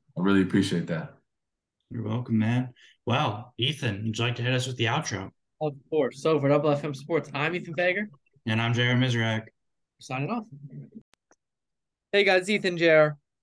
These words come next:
Speaker 3: Thank you for listening to this episode of Double F M Sports. J R is now gonna talk about a partnership we've recently started with Made by Liv.
Speaker 2: Made by Liv is a local clothing design brand here in my college town of Morgantown, West Virginia.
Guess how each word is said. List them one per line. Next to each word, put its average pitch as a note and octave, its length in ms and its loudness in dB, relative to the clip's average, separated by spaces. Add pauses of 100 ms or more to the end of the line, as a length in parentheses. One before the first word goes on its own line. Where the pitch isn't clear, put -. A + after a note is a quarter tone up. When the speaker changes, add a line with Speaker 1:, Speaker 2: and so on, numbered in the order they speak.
(140)
Speaker 3:
Thank F#3+ 240 0
you F3+ 60 -10
for E3 120 -2
listening D#3 300 0
to C#3+ 60 -8
this C3+ 180 -6
episode B2 260 -2
of A2 160 -2
Double A2+ 240 0
F A2 140 -4
M G#2+ 100 -10
Sports. D3 480 -2 (140)
J D3 80 2
R C#3+ 80 4
is C#3 100 -4
now D3+ 240 2
gonna D#3 160 2
talk C#3 180 -2
about B2+ 140 -2
a - 40 -6
partnership B2+ 420 -6
we've B2+ 180 -8
recently F3+ 420 2
started A#2 380 2
with A2 180 -10
Made A2+ 280 0
by G2+ 220 -4
Liv. G#2+ 320 -2 (680)
Speaker 2:
Made F3 180 2
by F#3+ 140 4
Liv C#3 260 4
is B2 140 -2
a A2 40 4
local C3 380 4
clothing B2+ 380 2
design G#2+ 380 0
brand G#2 280 -4
here D#3+ 260 0
in C#3 80 -2
my C3+ 200 2
college A#2 420 -2
town G#2+ 180 -4
of A2 80 0
Morgantown, A2 560 -2
West G#2 220 -4
Virginia. G2+ 540 -2